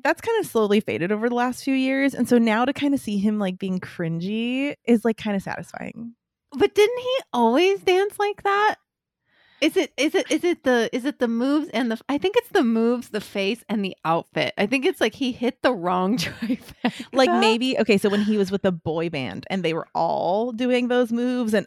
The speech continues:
Speaker 1: all the, doing that face and
Speaker 2: Yes.
Speaker 1: all wearing those outfits, it was, like, a group effort, and so it looked okay. But when you're doing it by yourself, it's, it's, it's, okay, so it's the same thing. Have you seen the video of Justin Bieber, like, stomping across the stage?
Speaker 2: Yes,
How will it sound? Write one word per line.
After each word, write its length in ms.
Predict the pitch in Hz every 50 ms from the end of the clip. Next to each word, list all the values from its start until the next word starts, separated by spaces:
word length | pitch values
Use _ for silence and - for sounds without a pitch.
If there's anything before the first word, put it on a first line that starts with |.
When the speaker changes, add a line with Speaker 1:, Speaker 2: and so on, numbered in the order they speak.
| _ _
Speaker 1:
all 360 | 165 160 156 160 170 190 202
the, 180 | 196 220 226 214
doing 280 | 196 202 233 233 233 233
that 180 | 226 254 262
face 300 | 269 226 226 240 240 202
and 80 | 220 202
Speaker 2:
Yes. 20 | -
Speaker 1:
all 220 | 160 170 165 180
wearing 220 | 185 208 208 214 220
those 180 | 220 226 226
outfits, 460 | - - 214 220 - - 233 247 - -
it 100 | - 214
was, 180 | 208 214 196 -
like, 220 | 190 180 185 -
a 80 | - 202
group 320 | 180 - 165 165 190 - - -
effort, 260 | 160 151 - 135 -
and 180 | - - 214 208
so 80 | 220 196
it 80 | 165 165
looked 200 | 180 175 - -
okay. 440 | 202 208 - 254 226 226 233 262 277 - - - - - _
But 160 | _ 196 190 185
when 160 | 214 214 214
you're 80 | 202
doing 220 | 202 196 202 220 240
it 60 | 226
by 60 | 226 220
yourself, 800 | 214 202 196 - - - - - 170 135 131 175 214 269 277 -
it's, 240 | - 226 208 - - _ _ _ _ -
it's, 160 | 247 233 -
it's, 360 | 247 247 262 254 277 226 -
okay, 260 | - 240 - - 233 202
so 120 | - 226
it's 80 | 208 -
the 60 | 214 196
same 360 | - - 226 208 226 233 233
thing. 240 | 330 339 302 254 233
Have 140 | 220 214 202
you 60 | 214
seen 160 | - 220 214
the 60 | 220
video 360 | 214 214 294 320 285 240 202 196
of 160 | - 196 180
Justin 340 | - 175 175 - - 226 220
Bieber, 480 | 247 285 302 254 220 196 190 185 190 - - - - - _ -
like, 140 | 214 202
stomping 600 | - - - - - 185 143 165 196 208 247 233 247
across 380 | 247 - - 254 247 254 240 -
the 80 | 262
stage? 440 | 240 - - - 277 269 214 165 240
Speaker 2:
Yes, 440 | 220 247 302 359 403 427 302 285 240